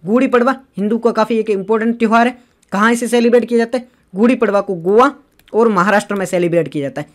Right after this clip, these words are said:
ये भी नववर्ष की शुरुआत के रूप में इसे सेलिब्रेट किया जाता है। इसका इंपॉर्टेंस बहुत ज़्यादा है। तो गुड़ी पड़वा दो शब्दों से मिलकर बनता है। गुड़ी का मतलब होता है माला, पड़वा ये संस्कृत शब्द है पदावो, जहाँ से लिया गया, जिसका मतलब होता है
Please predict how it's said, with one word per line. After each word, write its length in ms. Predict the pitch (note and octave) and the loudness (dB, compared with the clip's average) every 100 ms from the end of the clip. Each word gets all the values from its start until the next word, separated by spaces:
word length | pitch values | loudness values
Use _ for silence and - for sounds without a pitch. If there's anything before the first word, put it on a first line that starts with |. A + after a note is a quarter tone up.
| _ F3 | _ 0
ये 120 | G#3+ | 2
भी 120 | A#3+ | 2
नववर्ष 380 | G#3+ G#3 G3+ A#3 | 0 0 -2 -4
की 100 | G3+ | -8
शुरुआत 320 | F3+ G3 G3+ | -4 -2 -2
के 100 | A#3 | -2
रूप 100 | A3 | -4
में 100 | A3 | -4
इसे 140 | A3 A3 | -6 -6
सेलिब्रेट 440 | A3+ A3 A3 A#3 | -6 -4 -2 -2
किया 120 | A#3 | -4
जाता 200 | A3+ A#3 | -4 -6
है। 100 | A#3+ - _ _ | -8 -12 _ _
इसका 180 | F#3+ A3 | -4 -2
इंपॉर्टेंस 380 | G3 F#3+ G#3+ - | 0 -2 -2 -2
बहुत 140 | E3+ D#3+ | -2 -2
ज़्यादा 220 | D#3 D3 | -2 -4
है। 80 | C#3+ _ - | -8 _ -12
तो 80 | D#3 | -4
गुड़ी 220 | G#3 A#3 | -2 0
पड़वा 240 | A3+ A3 | 0 0
दो 160 | G3+ A#3 | 2 0
शब्दों 260 | A3+ G#3 | -2 -4
से 100 | A#3 | -2
मिलकर 220 | A3 F#3+ F#3+ | -4 -6 -6
बनता 160 | G#3 | -4
है। 160 | A3 F3 | -4 -2
गुड़ी 360 | G#3+ C4 C4+ - _ _ - | 0 2 0 -4 _ _ -2
का 80 | A3 | 0
मतलब 200 | G#3 A3 | 0 -2
होता 160 | A3+ | 0
है 60 | G#3+ | 0
माला, 340 | F#3 G#3+ F3+ - _ _ _ _ | 4 4 2 -2 _ _ _ _
पड़वा 400 | A3+ A#3 C4 C4+ - _ _ A3+ | 2 4 4 2 -6 _ _ -4
ये 80 | |
संस्कृत 440 | A3 A3 A3+ C4 B3 | 0 0 0 0 0
शब्द 200 | A3 A#3 | 0 0
है 60 | - | 0
पदावो, 420 | G#3+ A3+ B3+ C4+ - _ | 2 4 2 0 -10 _
जहाँ 240 | E3 G3+ A3+ | -2 0 2
से 100 | A#3 | 2
लिया 200 | G3+ G3+ | 2 0
गया, 160 | A3 | 0
जिसका 320 | G3 G3 B3+ A3 | -4 -4 -2 0
मतलब 220 | F#3+ F#3 | -2 -4
होता 180 | F#3 B3 | -4 -4
है 160 | A#3+ | -6